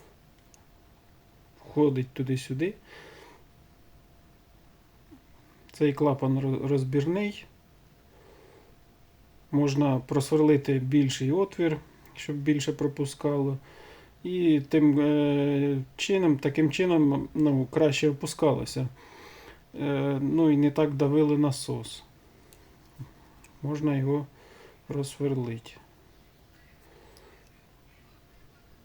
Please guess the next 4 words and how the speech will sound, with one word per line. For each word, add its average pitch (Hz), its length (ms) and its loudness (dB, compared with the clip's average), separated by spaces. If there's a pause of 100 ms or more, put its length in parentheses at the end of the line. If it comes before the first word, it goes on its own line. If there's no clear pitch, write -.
(1500)
Тут 156 180 -4
також 143 440 -2
є 147 220 2
мітка, 139 580 0